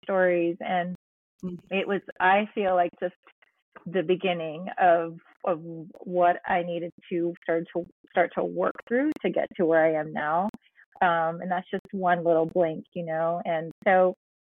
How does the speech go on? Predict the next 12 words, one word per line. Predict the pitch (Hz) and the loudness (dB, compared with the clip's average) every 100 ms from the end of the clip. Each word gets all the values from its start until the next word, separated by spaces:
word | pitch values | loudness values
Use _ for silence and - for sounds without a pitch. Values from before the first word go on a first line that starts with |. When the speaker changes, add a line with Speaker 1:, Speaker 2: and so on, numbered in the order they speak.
| _ | _
Speaker 1:
you | - 233 | -4 -2
know, | 208 | 4
that | 214 | 4
was | 247 226 | 4 4
a | 220 190 185 196 | 4 4 2 0
eleven | 190 190 190 208 208 208 | 0 0 0 0 -2 -2
year, | 196 185 180 180 175 - - | -2 0 0 0 -2 -6 -8
um, | 165 - - 101 101 101 - - - - | -6 -4 -4 -4 -4 -6 -8 -18 -20 -10
hate | 214 - | -10 -4
the | 202 | -4
word | 185 170 | -2 -2
battle, | - 160 160 170 202 | 2 2 2 0 -2